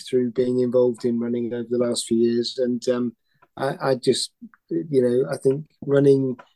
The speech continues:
is a brilliant way of, of keeping yourself physically and mentally fit, but it's also a brilliant way of,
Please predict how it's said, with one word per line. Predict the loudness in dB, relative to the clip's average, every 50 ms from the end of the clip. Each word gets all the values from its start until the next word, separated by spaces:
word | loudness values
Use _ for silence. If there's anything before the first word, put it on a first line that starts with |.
| _ -12 -8
is | -6 -4 -2 -2
a | -2
brilliant | -4 -2 0 2 2 4 4 4 2 2 0
way | -2 -2 0 0 -2 -2
of, | -4 -6 -8 -8 -12 -16 -12 -10
of | -10 -10 -8 -4
keeping | -4 -4 -2 0 0 0
yourself | 0 0 0 -2 -4 -4 -4 -2 -2
physically | -2 -2 -2 -4 -4 -4 -4 -2
and | -2
mentally | -2 -4 -4 -6 _ _ -6 -6 -6 -4
fit, | -4 -4 -4 -4 -4 -4
but | -4 -4
it's | -4 -4 -6 -8
also | -6 -6 -6 -4 -4 -4 -4
a | -4
brilliant | -4 -4 -4 -4 -2 -4 -6
way | -8 -8 -8
of, | -10 -14 -16